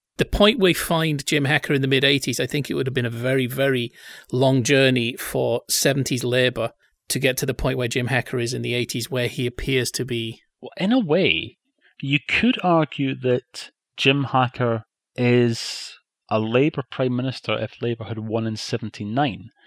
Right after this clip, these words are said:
Speaker 2: because it was losing in seventy-nine that suddenly caused that seismic shift in the Labour Party to go very left-wing for those few years,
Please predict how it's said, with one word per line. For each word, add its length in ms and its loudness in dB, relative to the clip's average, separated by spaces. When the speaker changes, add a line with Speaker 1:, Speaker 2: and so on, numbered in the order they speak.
Speaker 2:
because 320 -2
it 60 -10
was 140 -8
losing 420 0
in 80 -2
seventy-nine 680 -4
that 120 -8
suddenly 560 -4
caused 460 -4
that 160 -4
seismic 500 -2
shift 360 -2
in 60 -4
the 60 -4
Labour 220 -4
Party 280 -4
to 120 -12
go 100 -2
very 400 0
left-wing 640 -4
for 80 -6
those 200 0
few 220 -4
years, 500 -4